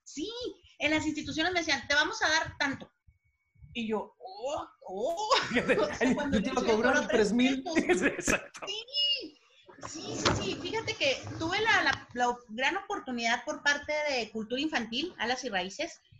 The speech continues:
Speaker 1: Estuve trabajando mucho tiempo con ellos y me invitaron como director, eh, directora escénica de Lo Fech. No, pues imagínate, o sea, dirigí óperas y eso para mí fue
Speaker 2: Sí.
Speaker 1: maravilloso, una, un aprendizaje, una experiencia.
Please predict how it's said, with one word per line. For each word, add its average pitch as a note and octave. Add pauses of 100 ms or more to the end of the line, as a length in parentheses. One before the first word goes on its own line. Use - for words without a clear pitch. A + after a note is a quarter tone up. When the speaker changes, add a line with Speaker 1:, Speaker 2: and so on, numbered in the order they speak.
(140)
Speaker 1:
Estuve A#3
trabajando B3
mucho A#3+
tiempo A#3
con G3
ellos G#3 (360)
y C4+
me C4
invitaron B3+
como C4
director, A3
eh, G3
directora G3
escénica A#3+
de G#3
Lo G3+
Fech. A3 (520)
No, C4 (160)
pues F4
imagínate, F4
o E4
sea, D#4+ (520)
dirigí C#4+
óperas E4 (240)
y B3
eso D#4
para C#4
mí B3
fue C#4+
Speaker 2:
Sí. C#4+
Speaker 1:
maravilloso, C4+
una, C#4+ (140)
un B3+
aprendizaje, C#4+
una C#4+
experiencia. A#3+